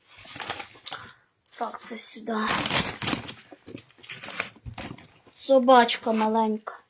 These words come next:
Собачка десять гривень. Собачка десять.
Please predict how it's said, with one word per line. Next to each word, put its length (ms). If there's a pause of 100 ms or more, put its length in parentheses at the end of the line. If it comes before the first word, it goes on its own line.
(1300)
Собачка 720
десять 420
гривень. 500 (3000)
Собачка 760
десять. 680